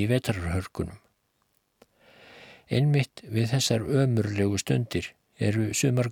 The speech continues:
glöðustu bernskuminningar mínar tengdar. Mamma sagði okkur sögur,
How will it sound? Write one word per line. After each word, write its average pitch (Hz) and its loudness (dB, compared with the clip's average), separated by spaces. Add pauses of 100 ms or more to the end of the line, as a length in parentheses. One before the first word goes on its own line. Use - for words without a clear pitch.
glöðustu 139 0
bernskuminningar 92 0
mínar 104 0
tengdar. - -4 (2250)
Mamma 98 0
sagði 95 2
okkur - -6
sögur, 104 2